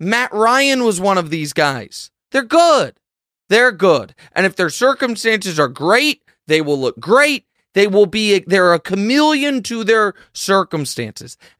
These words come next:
And that is who Tua is. And so Tua, the, i-, they can score seventy points in a game, and they can have a game like last night where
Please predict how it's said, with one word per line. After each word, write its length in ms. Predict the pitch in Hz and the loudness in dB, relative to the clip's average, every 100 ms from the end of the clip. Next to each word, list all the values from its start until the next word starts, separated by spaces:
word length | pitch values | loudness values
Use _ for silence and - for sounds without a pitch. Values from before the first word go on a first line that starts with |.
| - | -6
And 200 | 233 233 | -2 0
that 180 | 302 | 0
is 160 | 339 302 | 0 0
who 160 | 311 240 | -2 -2
Tua 340 | - 240 165 | -4 0 0
is. 460 | 117 113 - - - _ _ _ _ _ - | 0 -10 -14 -20 -20 _ _ _ _ _ -4
And 160 | 226 202 | -4 0
so 180 | 247 | -2
Tua, 760 | 220 - 370 349 277 160 190 262 _ _ _ _ _ _ _ - | -2 0 2 4 2 0 -4 -10 _ _ _ _ _ _ _ -2
the, 200 | 214 - | -2 0
i-, 220 | 208 - | -2 -2
they 240 | 175 208 269 | 0 0 0
can 220 | 359 294 | 0 -2
score 320 | - 220 196 | 0 2 2
seventy 640 | - - - 277 294 311 294 | 2 -2 0 0 0 0 -2
points 420 | 262 233 214 196 | 0 -2 -2 -4
in 100 | 185 | -4
a 60 | |
game, 500 | 165 180 202 220 233 - _ _ _ - | -2 -2 -2 -6 -10 -18 _ _ _ -4
and 180 | 170 | 0
they 140 | 165 196 | 0 0
can 140 | 208 | 0
have 120 | 202 | 0
a 60 | 190 | -2
game 260 | 170 190 180 | -2 -2 0
like 220 | 170 156 | -2 0
last 340 | 147 139 - | 0 -2 -4
night 340 | 196 240 247 - _ _ _ _ | -2 0 0 -6 _ _ _ _
where 560 | 151 175 165 151 135 | 0 2 2 2 0